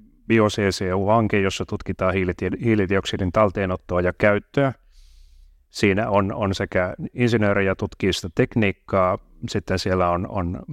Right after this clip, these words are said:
arvoketjututkimusta, sääntelytutkimusta, kestävyystutkimusta, se on iso konsortio, Business Finland-hanke. Ja kyllä siinä meillä on esimerkkinä semmoinen, ää, jätteenpolttolaitos,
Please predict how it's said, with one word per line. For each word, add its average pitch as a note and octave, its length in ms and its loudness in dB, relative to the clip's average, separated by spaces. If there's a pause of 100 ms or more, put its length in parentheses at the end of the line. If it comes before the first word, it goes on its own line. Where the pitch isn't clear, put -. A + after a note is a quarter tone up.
(140)
arvoketjututkimusta, G2 1200 -2 (420)
sääntelytutkimusta, G#2 960 -2
kestävyystutkimusta, F#2+ 1120 -2
se - 80 -6
on F#2 100 -2
iso F#2+ 180 -2
konsortio, G2 560 0
Business - 320 -4
Finland-hanke. F#2 580 -2 (800)
Ja G2+ 480 2
kyllä C3 220 4
siinä C#3+ 340 2 (220)
meillä B2+ 300 2
on A#2+ 80 2
esimerkkinä A2 640 2
semmoinen, G#2 580 -2 (300)
ää, G2 340 4 (200)
jätteenpolttolaitos, G2+ 1300 -2